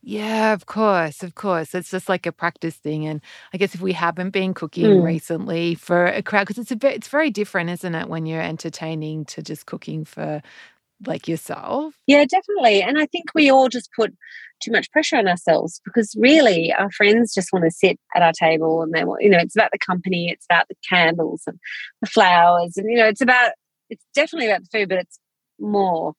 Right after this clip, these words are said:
Speaker 2: more than that. So I think just take the pressure off, just cook a few yummy things and have fun with it is really what I want the book to say to people.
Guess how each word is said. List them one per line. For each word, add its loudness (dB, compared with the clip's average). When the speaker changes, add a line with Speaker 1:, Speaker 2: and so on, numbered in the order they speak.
Speaker 2:
more -2
than 0
that. -2
So 4
I 6
think -4
just -10
take 4
the 2
pressure 2
off, 6
just -12
cook -2
a -4
few 0
yummy 2
things -2
and -2
have -8
fun -2
with 2
it 0
is 4
really 8
what 4
I 4
want 2
the -6
book -4
to -8
say 0
to -4
people. -2